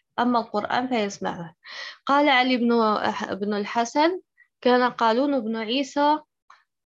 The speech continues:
آه، عفوًا، "كان قالون عيسى بن مينا أصم شديد الصمم،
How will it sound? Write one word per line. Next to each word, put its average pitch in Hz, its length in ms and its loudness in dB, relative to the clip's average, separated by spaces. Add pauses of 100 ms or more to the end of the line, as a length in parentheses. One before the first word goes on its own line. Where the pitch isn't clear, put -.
(100)
آه، 226 200 4
عفوًا، 226 380 -2
"كان 214 280 0
قالون 220 500 0
عيسى 220 440 -2
بن 202 180 -6
مينا 233 440 -2
أصم 247 380 -2
شديد 214 320 -2
الصمم، 180 480 -6